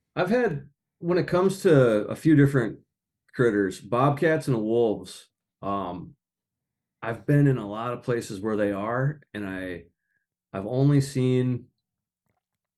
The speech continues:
uh, two mature bobcats. One time when I was hunting down with, uh, down in Alabama with Brian, two bobcats that were actually fighting in the road on our way out, which was really cool.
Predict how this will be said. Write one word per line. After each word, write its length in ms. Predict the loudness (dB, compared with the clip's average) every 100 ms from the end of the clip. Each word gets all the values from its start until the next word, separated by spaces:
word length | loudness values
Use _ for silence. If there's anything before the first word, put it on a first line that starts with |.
| _ -12
uh, 400 | -10 -8 -10 -12 _ _ _ _ _ _ _ _ _ _ -8
two 480 | 2 4 6 4 2
mature 360 | 0 0 -2 0
bobcats. 960 | 0 -2 -2 -2 -2 -4 -8 -20 -20 _ _ _ _ -12
One 220 | -6 -2
time 220 | -2 -2
when 100 | -4
I 60 | -6
was 140 | -6
hunting 260 | -6 -4 -4
down 220 | -4 -4
with, 280 | -6 -10 -20 _ -12
uh, 280 | -8 -8 -10 -18 _ _ -10
down 260 | -6 -4 -4
in 60 |
Alabama 640 | -6 -6 -6 -6 -6 -8 -12 -14
with 180 | -12
Brian, 480 | -6 -6 -6 -8 -12 _ -8
two 120 | -4
bobcats 480 | -2 -4 -4 -8 -6
that 80 | -8
were 120 | -8
actually 280 | -8 -12 -14
fighting 480 | -12 -8 -6 -4
in 60 | -6
the 100 | -8
road 340 | -8 -6 -6
on 60 | -6
our 120 | -10
way 200 | -10 -10
out, 200 | -10 -10
which 140 | -12 -12
was 160 | -8
really 200 | -4 -2
cool. 460 | -4 -6 -6 -8